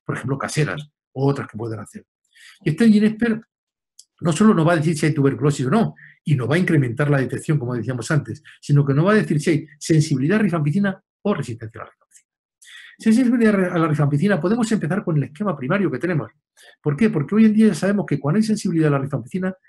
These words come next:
más del noventa por ciento de las veces hay sensibilidad también a piracinamida y etambutol. Luego el esquema primario funcionaría bien. El esquema primario solamente podría tener un problema, que venga el paciente cargado con una resistencia a la isoniazida,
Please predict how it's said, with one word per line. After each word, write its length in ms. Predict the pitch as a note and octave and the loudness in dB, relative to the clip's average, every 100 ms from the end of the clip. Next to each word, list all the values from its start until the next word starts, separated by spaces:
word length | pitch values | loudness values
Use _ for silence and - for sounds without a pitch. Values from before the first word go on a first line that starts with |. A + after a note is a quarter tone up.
| - _ - | -20 _ -10
más 420 | A2+ C#3 A3 G#3+ | -2 2 2 2
del 160 | D3+ B2+ | 2 2
noventa 360 | B2+ F3+ F3+ | 0 0 -2
por 120 | D3 | -4
ciento 280 | - C3+ A#2 | -4 -6 -2
de 60 | A2 | -4
las 120 | G#2+ | -2
veces 420 | D#3 E3 D#3 - - | -4 -4 -8 -10 -4
hay 100 | F#3 | -2
sensibilidad 520 | D#3+ D#3 C3 B2+ C#3+ | -2 -2 -2 0 -2
también 280 | A#2+ A#2 A2 _ _ _ | -2 -6 -8 _ _ _
a 140 | B2+ | -6
piracinamida 500 | A2+ A2 G#2 G#2+ E3+ | -6 -10 -10 -4 -2
y 60 | D#3+ | 0
etambutol. 460 | C#3 A2+ B2 A#2+ - _ _ _ _ _ _ | -2 -6 -6 -6 -10 _ _ _ _ _ _
Luego 220 | B2 C#3+ | -4 0
el 60 | F3 | -2
esquema 560 | F3+ - A#3+ A#3+ A#3+ - _ _ - | -4 -2 0 0 -4 -12 _ _ -10
primario 440 | A2+ F3 G3+ G#3+ | -2 2 2 2
funcionaría 500 | - C#3+ B2 B2+ D3+ | 0 -2 -2 0 0
bien. 240 | G3 D3+ - - | 0 -2 -4 -8
El 100 | - | -2
esquema 280 | D3 A#3+ B3+ | -2 -2 -2
primario 340 | A#3+ A#3 A#3 | -2 -2 0
solamente 420 | A3 A3+ A3 A3+ G#3+ | 0 2 2 2 0
podría 220 | F3+ G3 | 0 0
tener 200 | F#3+ G#3 | 2 0
un 80 | F#3 | 2
problema, 360 | G#3+ G3+ A#2+ - - _ | 2 2 0 -10 -20 _
que 160 | F3+ F3+ | 2 4
venga 260 | A#3+ A#3+ | 4 2
el 100 | G3 | 0
paciente 440 | D#3 D3+ G3 F3+ F3 | 0 0 0 -2 -2
cargado 420 | C#3 F3 F3 F3 | -2 -2 -2 0
con 100 | D3+ | 2
una 160 | D3+ | 2
resistencia 600 | D3 D3+ - - E3+ E3+ | 2 -2 -4 -2 -2 -2
a 40 | D#3+ | 0
la 60 | |
isoniazida, 540 | C#3 B2+ B2+ G3 A2 | -2 -2 -2 -2 -2